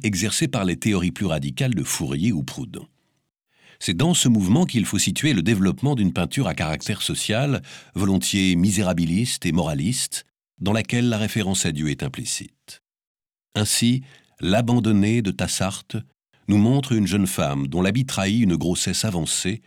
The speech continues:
s'évanouissant et s'affaissant contre le pilier d'une église dans laquelle est célébrée une noce. On entrevoit dans la relation entre le mariage célébré et la jeune fille délaissée, ainsi que dans le regard des témoins interdits,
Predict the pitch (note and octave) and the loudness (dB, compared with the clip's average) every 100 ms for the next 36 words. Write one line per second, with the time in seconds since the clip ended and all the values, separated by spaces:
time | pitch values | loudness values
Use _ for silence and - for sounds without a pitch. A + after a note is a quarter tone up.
0 | - - _ - C#3 C3 B2 A#2 G2+ - | -20 -20 _ 0 2 4 4 4 2 0
1 | A#2+ B2+ - F2+ - G#2+ - F#2 - G2+ | 0 0 0 0 0 -2 -4 -4 -2 -2
2 | G#2+ G2 - F#2 F#2+ F#2+ F#2+ F2 E2 D#2 | -2 -4 0 -2 0 2 2 4 2 2
3 | E2 G2 F#2+ G2 - - - - F#2+ F2 | 2 2 0 -6 -12 -20 -16 -2 0 0
4 | - F#2+ F#2+ - F2 D#2+ D#2 C#2 B1+ A1 | 0 0 0 0 0 0 0 -2 -4 -6
5 | - - - - - _ _ _ _ _ | -10 -10 -10 -10 -14 _ _ _ _ _
6 | _ _ _ - E2+ F#2 F#2 F2 D#2+ G#2+ | _ _ _ -4 0 0 0 -2 0 2
7 | B2+ F#2+ D#2+ D#2 D2+ E2 D2+ - G2 D#2 | 2 0 0 -2 -2 -2 0 -2 0 -2
8 | C#2 D#2 E2 D#2+ E2 - - E2+ D#2 E2 | -4 -4 -2 -2 -2 -2 -2 0 0 0
9 | A2 A#2 - - _ D#2+ C#2+ C2 C#2 - | 0 -2 -8 -20 _ -4 -4 -4 -6 -6
10 | D#2 C#2 B1 C#2+ C#2+ - A2 A#2 - - | -6 -6 -6 -6 -4 -4 -4 -6 -10 -20
11 | _ D#2 - - B2+ G#2+ D2 D2 C#2+ G2 | _ -4 0 2 2 0 -4 -4 -2 0
12 | F#2+ F2 D2 - D#2+ E2 D#2 C#2 C2 C2+ | 0 0 -2 -4 -2 0 -2 -6 -6 -6
13 | C2+ F#2+ | -4 -4